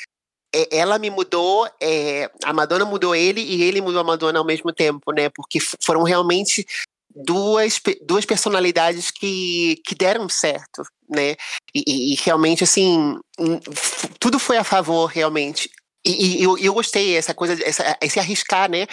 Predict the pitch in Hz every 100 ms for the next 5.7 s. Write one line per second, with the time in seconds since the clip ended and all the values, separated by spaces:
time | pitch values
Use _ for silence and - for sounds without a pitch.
0 | - 247 - 156 - 165 156 - 175 170
1 | 180 170 185 180 196 - 190 226 185 165
2 | 147 139 131 160 - - - 139 160 156
3 | 170 170 165 170 160 147 139 131 131 127
4 | 123 135 127 170 160 131 131 147 175 165
5 | 196 196 180 180 170 156